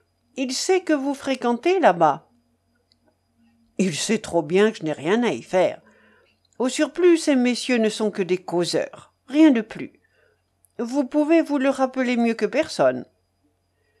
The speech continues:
Je sentais qu'il n'avait pas toute confiance en moi. « En tout cas, je vous suis très reconnaissant », réitéra-t-il.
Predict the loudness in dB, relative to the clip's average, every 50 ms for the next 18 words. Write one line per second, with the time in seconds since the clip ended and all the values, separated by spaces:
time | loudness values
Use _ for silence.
0 | _ _ _ _ _ _ _ _ _ _ _ _ _ _ _ -12 -6 -2 -2 -2
1 | 0 0 0 0 0 2 2 0 0 0 -4 -6 -4 -2 -2 -2 -2 -4 -6 -2
2 | -2 -2 -2 -2 -6 -12 -14 -14 -12 -10 -8 -8 -8 -8 -6 -6 -6 -6 -8 -8
3 | -8 -8 -6 -4 -4 -6 -6 -8 _ _ _ _ _ _ _ _ _ _ _ _
4 | _ _ _ _ _ _ _ _ _ _ _ _ _ _ 2 2 2 2 0 -4
5 | -10 -12 -2 2 4 4 4 2 0 -4 -6 -6 -8 -12 -14 -12 -8 -6 -6 -6
6 | -6 -8 -12 -4 0 0 0 0 0 -4 -6 -8 -8 -4 -2 -2 -2 -2 -2 -2
7 | -2 -2 -4 _ _ _ _ _ _ _ _ _ _ _ _ _ -16 -8 -6 -4
8 | -2 -2 -2 -2 -4 -6 -6 -6 -4 -4 -4 -6 -6 -8 -14 -16 -16 -16 -18 -20